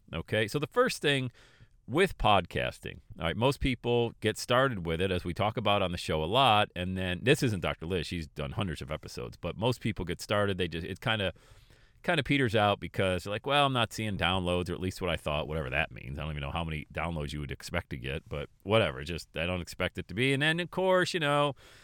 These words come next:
life gets in the way, da, da, da, da, da, da, da, and it goes away.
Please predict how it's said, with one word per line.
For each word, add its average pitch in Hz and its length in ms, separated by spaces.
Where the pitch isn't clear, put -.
life 139 240
gets - 200
in 107 80
the 123 80
way, 180 480
da, 113 140
da, 92 80
da, 80 120
da, 76 100
da, 85 120
da, 80 100
da, 104 380
and 85 460
it - 80
goes 80 200
away. 71 220